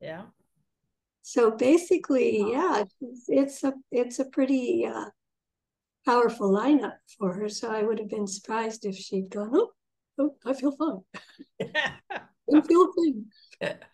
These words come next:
Speaker 2: Yes, yeah, you're gonna feel it. And, and, you know, I, as to what it means, I mean, I, she's really at a place in her life where she has, I think, some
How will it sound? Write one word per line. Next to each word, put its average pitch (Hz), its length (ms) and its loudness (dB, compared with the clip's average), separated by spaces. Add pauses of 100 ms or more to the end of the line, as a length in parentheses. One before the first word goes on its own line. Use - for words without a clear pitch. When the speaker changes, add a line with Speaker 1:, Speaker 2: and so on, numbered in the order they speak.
(480)
Speaker 2:
Yes, - 480 -2
yeah, 208 320 0
you're 226 300 -12
gonna 220 260 -6
feel 185 260 -2
it. - 120 -12 (1300)
And, 269 300 6
and, 320 360 4
you 440 80 6
know, 247 300 2
I, 269 200 2 (500)
as 285 300 4
to 285 180 2
what 262 240 4
it 247 160 2 (680)
means, 277 720 0
I 269 120 0
mean, 262 200 0
I, 262 160 -2
she's 277 380 -2
really 294 360 0
at 240 200 -2
a 269 60 -4
place - 720 -6 (520)
in 240 180 -4
her 233 160 -4
life 220 380 -6
where 220 420 -6 (240)
she - 200 0
has, 453 380 2 (480)
I 247 140 -4
think, 214 320 -8
some 196 540 -6